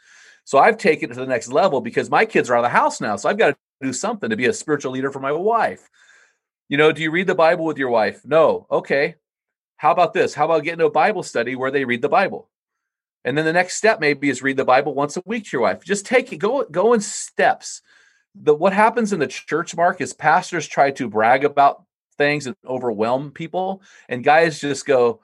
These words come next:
"I can't do that." And they check out. And what I wanna tell guys listening is this. If a pastor says he reads his Bible every day of the week, that means four to five days.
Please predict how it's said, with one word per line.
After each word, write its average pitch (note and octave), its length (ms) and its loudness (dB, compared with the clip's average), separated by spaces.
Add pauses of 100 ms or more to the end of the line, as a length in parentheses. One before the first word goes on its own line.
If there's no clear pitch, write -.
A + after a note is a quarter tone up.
(420)
"I - 100 -20
can't D#3+ 260 -2
do D#3+ 120 -2
that." C#3 180 2
And A#2 80 -10
they A2+ 80 -2
check - 360 -4
out. C3+ 320 2 (640)
And C3 220 -2
what C#3 120 2
I D#3 100 6
wanna F3+ 220 2
tell D#3+ 240 4
guys D3 240 2
listening D3+ 340 -4
is A2 140 -6
this. B2+ 260 -2
If - 120 -10
a B2 60 0
pastor F#3 440 0
says E3+ 240 -2
he D#3+ 80 -6
reads C#3 240 -6
his C#3+ 100 -8
Bible C3 320 2
every B2 240 -2
day C3 120 0
of C#3 60 -2
the C3+ 60 -2
week, G#2 220 -6
that A#2+ 180 -2
means A#2 260 -6
four B2 220 -4
to B2 80 0
five G#2 280 0
days. - 360 -12